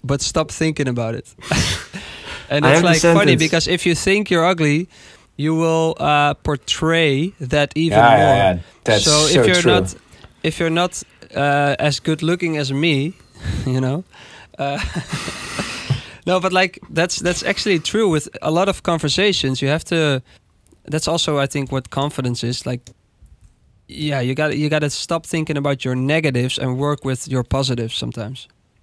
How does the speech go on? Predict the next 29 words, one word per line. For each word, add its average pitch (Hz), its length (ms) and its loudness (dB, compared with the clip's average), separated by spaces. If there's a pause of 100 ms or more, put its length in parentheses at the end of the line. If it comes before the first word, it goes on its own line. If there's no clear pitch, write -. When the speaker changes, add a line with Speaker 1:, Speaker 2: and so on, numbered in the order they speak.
Speaker 2:
True. 123 380 -4 (300)
Speaker 3:
Glass 135 320 4
half 131 160 4
Speaker 2:
I've - 60 -10
got, 160 80 6
Speaker 3:
full. 117 280 4 (220)
Speaker 2:
I've, 139 200 0 (420)
I've 156 120 4
got 185 100 4
Speaker 1:
Hey, 220 120 6
Speaker 2:
the 151 60 4
sentence. 170 680 2
Speaker 1:
you, 220 80 2
you 247 60 2
switched - 340 0
me 233 100 2
around, 233 340 2
Ralph. 175 340 2
It's 202 200 -2
your, 214 260 4
uh 185 220 0 (120)
Speaker 3:
I 156 140 10
know. 196 340 6 (320)
Speaker 2:
Okay. 143 400 4 (280)
"The 139 120 8
meaning 202 580 8
of 170 200 4
your 160 140 4
communication 156 920 4